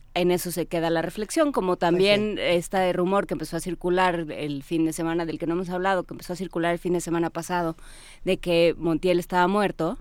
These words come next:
Speaker 1: y empezaron a salir una serie de memes y una serie de comentarios, cuando en realidad, pues,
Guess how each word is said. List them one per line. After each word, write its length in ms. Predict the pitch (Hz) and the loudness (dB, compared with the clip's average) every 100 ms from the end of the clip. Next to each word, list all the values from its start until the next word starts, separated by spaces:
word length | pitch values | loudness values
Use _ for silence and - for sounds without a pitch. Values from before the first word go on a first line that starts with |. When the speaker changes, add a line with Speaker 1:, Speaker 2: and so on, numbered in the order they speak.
| - - - - - | -12 -20 -20 -20 -6
Speaker 1:
y 180 | 196 240 | 0 0
empezaron 440 | 185 180 190 196 | 0 0 4 4
a 40 | 190 | 4
salir 340 | 190 208 233 | 2 2 4
una 160 | 190 160 | 2 2
serie 260 | 170 170 | 2 2
de 60 | 170 | 2
memes 380 | 202 214 190 165 | 0 0 0 0
y 40 | |
una 120 | 160 | -2
serie 220 | 160 156 | -2 -4
de 60 | 147 | -6
comentarios, 600 | 170 170 175 220 240 233 | -4 -4 -2 -2 -2 -2
cuando 500 | - 208 220 233 277 - - - - - - | 0 2 2 2 0 -4 -20 -20 -20 -20 -8
en 200 | - 208 | 0 2
realidad, 420 | 196 190 185 240 262 | 4 6 6 4 4
pues, 280 | 302 285 - | 0 0 -2